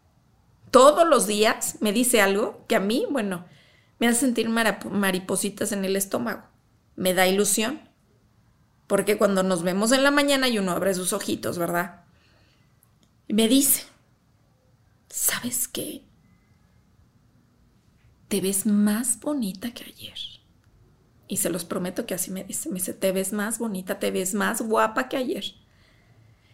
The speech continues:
Entonces yo le he dicho, "Pero por favor no dejes de decirme eso todos los días". Le dije, "Cuando tengamos ochenta años me lo sigues diciendo".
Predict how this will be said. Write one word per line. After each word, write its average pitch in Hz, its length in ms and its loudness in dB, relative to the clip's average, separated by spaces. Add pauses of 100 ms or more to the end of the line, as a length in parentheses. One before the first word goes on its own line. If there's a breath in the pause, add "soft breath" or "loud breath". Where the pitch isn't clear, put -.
Entonces 240 360 0
yo 269 140 6
le 311 120 2
he 392 40 0
dicho, 240 340 0
"Pero 208 180 0
por 208 160 0
favor 214 300 0
no 254 120 0
dejes 247 220 -2
de 240 120 0
decirme 196 500 -2
eso - 400 -4 (440)
todos 277 360 8
los 277 240 4
días". 247 560 0
Le 220 100 -2
dije, 233 160 -6
"Cuando 214 260 0
tengamos 226 420 2
ochenta 233 420 -2
años 214 240 -2
me 202 100 -2
lo 190 100 0
sigues 202 320 -4
diciendo". 185 720 -4